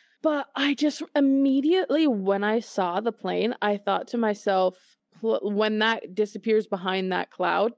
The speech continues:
there was just, like, a small cloud to where, like, it would have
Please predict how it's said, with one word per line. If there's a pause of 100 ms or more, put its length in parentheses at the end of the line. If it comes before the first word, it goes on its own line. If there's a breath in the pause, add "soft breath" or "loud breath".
there
was
just,
like,
a
small
cloud (380 loud breath)
to
where,
like,
it
would
have